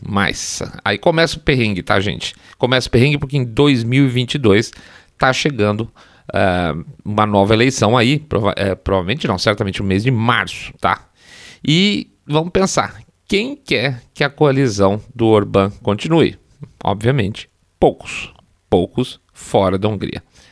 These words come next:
De maneira geral, os governos da Europa Ocidental têm horror a ele, né? De horror mesmo. De novo, pra facilitar apenas como uso de imagem, tá? Como uso de imagem no duro.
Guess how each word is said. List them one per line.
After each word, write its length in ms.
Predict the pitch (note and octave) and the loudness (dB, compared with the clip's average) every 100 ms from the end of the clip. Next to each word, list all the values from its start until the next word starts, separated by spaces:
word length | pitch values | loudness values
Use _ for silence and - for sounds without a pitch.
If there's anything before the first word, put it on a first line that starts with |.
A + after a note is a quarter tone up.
| - - - - | -20 -20 -20 -2
De 60 | C3 | 0
maneira 280 | F3 G3+ F#3 | 4 4 4
geral, 280 | F#3 F#3+ | 4 6
os 100 | A3 | 4
governos 340 | F3+ E3+ D3+ C3+ | 4 2 2 4
da 60 | |
Europa 380 | C3 A#2+ C#3 D3+ | 4 6 4 4
Ocidental 560 | B2 - A2 G#2 C3+ D#3+ | 0 2 0 0 0 -2
têm 240 | - F3 - - - | -2 -2 -4 -20 -18
horror 680 | - E3+ E3+ A2 A2+ E3+ C#3 | 2 6 6 6 6 8 6
a 120 | G#2 G2+ | 4 0
ele, 220 | C2 D2 | -2 -2
né? 240 | A2+ C3+ G#2+ | 0 0 -4
De 220 | F#2+ - - | -12 -10 2
horror 640 | B2 C#3+ C#3 - C3+ C#3 | 6 6 2 2 4 4
mesmo. 420 | G#2+ A#2+ G#2 D#2+ - - - | 4 4 4 2 -12 -20 -4
De 80 | B2+ | 0
novo, 280 | E3 C3 A2 | 2 2 0
pra 200 | C3 D3+ | 0 2
facilitar 560 | D#3+ C#3 C#3 C3+ B2+ | 0 0 -2 0 2
apenas 400 | A#2 - C#3 C#3 | 2 2 0 0
como 240 | - C3+ C3+ | 0 0 4
uso 300 | C#3+ C3+ C3 | 4 4 2
de 100 | A#2+ | 2
imagem, 400 | G2 F#2+ E2+ - | 2 2 0 0
tá? 160 | A2+ | -2
Como 180 | A2 G#2 | -2 -2
uso 120 | G#2 | -4
de 60 | G2+ | -2
imagem 280 | F#2+ A2 A2+ | 0 0 2
no 100 | C3 | 0
duro. 300 | F#2 F2 | 2 0